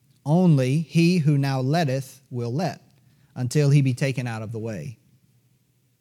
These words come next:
And then shall that wicked be revealed,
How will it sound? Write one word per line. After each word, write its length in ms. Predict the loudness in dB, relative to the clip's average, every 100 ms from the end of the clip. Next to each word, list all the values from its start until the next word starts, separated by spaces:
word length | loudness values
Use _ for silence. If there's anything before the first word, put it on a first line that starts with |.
| _ _ _ _ _ _ _ _ _ _ 4
And 220 | 8 10
then 240 | 8 6
shall 240 | 4 4 4
that 180 | 2 2
wicked 340 | 2 4 6
be 140 | 6
revealed, 680 | 4 2 2 0 0 -4 -6